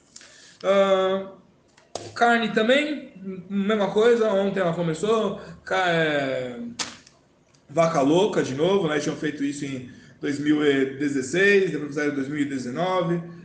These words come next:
É, eles fazem isso, cai o preço da, do valor da carne, ele compra mais barato. Ontem caiu cinco por cento.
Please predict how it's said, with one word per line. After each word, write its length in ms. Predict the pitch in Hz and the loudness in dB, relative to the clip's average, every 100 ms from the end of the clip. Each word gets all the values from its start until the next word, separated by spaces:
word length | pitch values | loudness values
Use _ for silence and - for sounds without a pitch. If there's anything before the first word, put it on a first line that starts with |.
| - | -4
É, 340 | 160 147 175 | 0 2 2
eles 160 | 196 170 | 0 0
fazem 440 | 165 156 175 175 202 | 2 2 2 0 0
isso, 320 | 214 202 196 | -2 -4 -4
cai 280 | - 170 165 | 0 2 2
o 100 | 151 | 0
preço 320 | 156 151 151 | -4 -4 -6
da, 520 | 147 143 139 135 135 - - | -2 0 0 -2 -6 -16 -10
do 140 | 147 | -6
valor 380 | 143 139 139 135 | -2 0 0 0
da 100 | 185 | -2
carne, 420 | - 190 196 208 | 0 0 0 0
ele 140 | 196 202 | 0 0
compra 280 | 180 170 | -2 -2
mais 140 | 180 - | -2 -2
barato. 540 | 208 160 131 - - | 0 0 -4 -8 -12
Ontem 160 | 156 160 | -8 -6
caiu 180 | 160 151 | -4 -4
cinco 240 | 180 170 | -6 -8
por 140 | 202 | -10
cento. 320 | 196 143 123 | -8 -8 -8